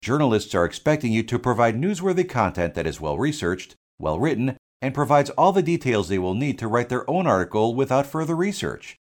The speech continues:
This is why you must include links to your website and other published press releases within the body of your release. An effective headline is the first step toward garnering the attention of journalists,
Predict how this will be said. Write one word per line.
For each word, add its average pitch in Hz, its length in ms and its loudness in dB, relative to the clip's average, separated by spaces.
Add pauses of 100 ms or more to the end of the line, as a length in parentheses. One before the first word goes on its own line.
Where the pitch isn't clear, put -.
(160)
This 202 240 0
is 147 140 -2
why 135 140 4
you 135 120 2
must 143 340 0
include 156 320 -2
links 123 260 0
to 92 100 -2
your 80 120 2
website 107 560 2
and 151 140 -2
other 190 220 2
published 175 420 -2
press 120 300 0
releases 90 400 -4
within 131 240 0
the 151 80 -2
body 98 400 4
of 113 100 -2
your 139 100 0
release. 156 640 -4 (1040)
An 139 100 0
effective 185 420 0
headline 95 420 2
is 85 160 -8
the 87 80 -2
first 190 340 -4
step 139 340 0
toward 82 280 -4
garnering 82 400 0
the 71 100 -4
attention 120 400 0
of 123 100 0
journalists, 120 680 -2